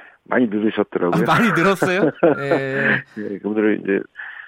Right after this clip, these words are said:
Speaker 1: 취미로 이제 계속 그
Speaker 2: 예.
Speaker 1: 본인도 이제 뭐 연습도 하고
Speaker 2: 예.
Speaker 1: 그러니까 아무래도, 예.
Speaker 2: 요번에 공연 제목이, 신대철 씨가
Speaker 1: 네.
Speaker 2: 참여하는 공연 제목이 라이브 에이드, 기타를 던져라 이렇습니다.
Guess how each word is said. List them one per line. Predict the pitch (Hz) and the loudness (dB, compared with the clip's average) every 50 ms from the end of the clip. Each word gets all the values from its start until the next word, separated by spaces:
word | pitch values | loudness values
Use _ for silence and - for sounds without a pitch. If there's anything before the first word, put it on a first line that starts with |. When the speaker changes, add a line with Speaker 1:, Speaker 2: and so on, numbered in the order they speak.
| - _ | -20 _
Speaker 1:
취미로 | - - 135 131 127 110 113 110 101 | -6 -2 2 2 4 4 4 2 0
이제 | 92 90 90 - | 0 -4 -6 -4
계속 | - 85 - 90 85 80 - _ _ | -6 -6 -4 -4 -4 -4 -6 _ _
그 | - - - 127 120 113 113 117 | -8 -8 -6 -6 -6 -8 -8 -10
Speaker 2:
예. | 117 117 127 - _ _ - - | -12 -14 -16 -20 _ _ -18 -8
Speaker 1:
본인도 | - 90 92 98 87 82 90 87 85 80 80 - - | -6 -4 -2 -2 -4 -2 -4 -4 -2 -2 -4 -6 -6
이제 | - 87 82 82 - | -6 -6 -6 -6 -6
뭐 | - 80 80 - - - _ _ _ | -6 -6 -6 -6 -8 -12 _ _ _
연습도 | 95 92 95 - - _ - - | -2 -2 -2 -2 -4 _ -4 -2
하고 | - 139 117 107 104 104 - _ - 120 | -2 -2 0 0 -2 -2 -2 _ -12 -10
Speaker 2:
예. | 123 120 117 113 110 110 | -8 -8 -8 -8 -10 -8
Speaker 1:
그러니까 | 107 101 95 - - _ _ _ - - - - - - - - - - - _ _ _ - | -8 -8 -8 -8 -12 _ _ _ -20 -20 -20 -20 -20 -20 -20 -20 -20 -20 -20 _ _ _ -20
아무래도, | - 85 85 80 - - 78 80 - 82 | -16 -14 -12 -12 -12 -12 -14 -14 -8 -6
예. | 85 82 - - _ _ - | -6 -6 -6 -10 _ _ -6
Speaker 2:
요번에 | 143 170 196 302 311 320 311 294 269 247 233 214 190 180 | -6 -4 -2 -2 -2 0 0 -2 0 0 -2 -2 -4 -4
공연 | - - - 170 196 240 240 208 | -6 -6 -4 -2 -2 0 -2 -2
제목이, | 147 151 147 147 190 208 196 175 156 143 147 151 160 156 135 113 | -4 -4 -2 -2 -2 -2 -2 -4 -4 -4 -4 -2 -2 -4 -4 -6
신대철 | - - 185 190 185 - 180 160 | -8 -8 -6 -6 -6 -8 -10 -12
씨가 | - - 139 | -8 -4 -2
Speaker 1:
네. | - - | -2 -2
Speaker 2:
참여하는 | 185 170 175 170 165 151 143 139 123 | -2 -2 -4 -4 -4 -6 -6 -8 -10
공연 | - 139 135 139 139 | -10 -8 -8 -8 -8
제목이 | 131 123 135 127 131 123 117 127 - 190 208 233 254 - - - | -8 -10 -10 -10 -10 -12 -14 -14 -12 -12 -12 -10 -12 -14 -12 -8
라이브 | 120 131 151 196 214 202 208 208 | -6 -4 -2 -4 -4 -2 -2 -2
에이드, | 185 165 151 139 135 143 131 113 104 | -2 -2 -2 -4 -4 -6 -6 -6 -6
기타를 | - - 143 - _ - 214 214 202 190 165 | -8 -12 -12 -12 _ -6 -4 -2 -2 -4 -4
던져라 | 143 135 131 120 135 131 131 123 113 110 | -4 -6 -6 -6 -6 -6 -4 -4 -6 -6
이렇습니다. | 110 120 - - 131 117 98 104 104 127 190 | -8 -10 -12 -12 -14 -14 -10 -8 -8 -8 -10